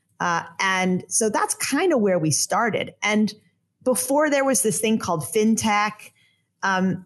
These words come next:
we were identifying innovators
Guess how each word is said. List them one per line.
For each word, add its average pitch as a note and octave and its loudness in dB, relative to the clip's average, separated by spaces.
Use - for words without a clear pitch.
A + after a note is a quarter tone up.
we B3+ 2
were G#3 2
identifying E3 0
innovators A3 0